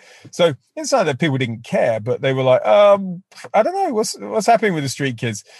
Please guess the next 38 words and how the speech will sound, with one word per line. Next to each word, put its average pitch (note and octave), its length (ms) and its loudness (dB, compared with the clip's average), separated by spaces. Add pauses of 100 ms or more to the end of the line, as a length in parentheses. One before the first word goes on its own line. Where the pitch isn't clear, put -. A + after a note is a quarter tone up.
(120)
So - 160 -4
I - 60 4
was, F#3 180 0 (100)
I - 180 0
said G3+ 260 -4
to D#3+ 240 -6
people, C#3+ 320 -6
"Well, D#3 280 4 (600)
how A#3 140 4
about A3 220 4
if E3+ 140 -2
I, E3+ 160 2
I D3+ 140 0
get D3+ 160 0
involved C#3+ 420 2
there?" B2 240 4
And A2 80 -2
I, C3 60 -2
and C#3+ 180 -6
I D#3 80 2
think D3+ 220 -2
people B2 320 -4
were, A#2 260 2 (420)
people A#3 200 -4
were D3+ 80 2
very C3 240 2
friendly. A#2+ 340 0
And A2 100 0
I B2 60 2
just B2 140 -6
think A#2 140 -8
they A#2 60 -8
were A2+ 140 -6
like, A2 160 -2 (140)
"Yeah, A3+ 380 4
whatever," F#3 420 2 (100)
you E3+ 100 -6
know. C#3+ 220 2